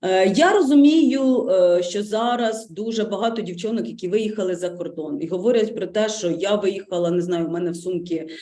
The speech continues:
е, двоє плавок, один бюстгальтер і там дві кофти, да? В мене немає тут так багато речей, як вдома, я не можу так почистити простір. Буває і так.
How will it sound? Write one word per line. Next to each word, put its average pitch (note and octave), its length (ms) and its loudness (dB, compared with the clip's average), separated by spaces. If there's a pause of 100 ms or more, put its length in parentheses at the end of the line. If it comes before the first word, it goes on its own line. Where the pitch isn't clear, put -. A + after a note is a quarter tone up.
(220)
е, D#3 300 -4
двоє F#3 320 6
плавок, C4 640 2
один F3+ 440 4
бюстгальтер G3 840 -4
і F3+ 160 -4
там F3 280 -4
дві F3 140 -8
кофти, E3 440 -6
да? F3 220 -2
В F#3+ 80 -2
мене F3+ 200 2
немає G3+ 440 2
тут - 160 -14
так D#3 160 -8
багато E3 320 -6
речей, F3 300 -2
як F#3 160 0
вдома, E3+ 300 -4
я F3 140 -2
не G#3+ 120 -2
можу F3 260 -6
так - 160 -14
почистити - 500 -18
простір. - 360 -20
Буває G3 720 -4
і F3 60 -8
так. - 400 -14